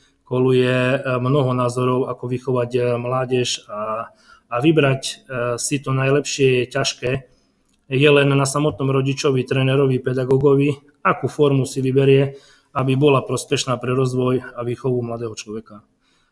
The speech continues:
v rámci nadobudnutých skúseností, e, vo výchove detí sa snažíme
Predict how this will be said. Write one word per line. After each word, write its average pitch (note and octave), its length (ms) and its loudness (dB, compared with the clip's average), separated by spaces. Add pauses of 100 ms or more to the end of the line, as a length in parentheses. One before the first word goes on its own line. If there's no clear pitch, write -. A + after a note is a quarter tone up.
(120)
v B2 240 -2
rámci D3+ 480 4
nadobudnutých C#3 640 0
skúseností, C#3 720 -2
e, C3+ 80 2 (400)
vo B2+ 160 -2
výchove C3 400 -2
detí C3+ 400 -2
sa - 160 -8
snažíme B2+ 480 -6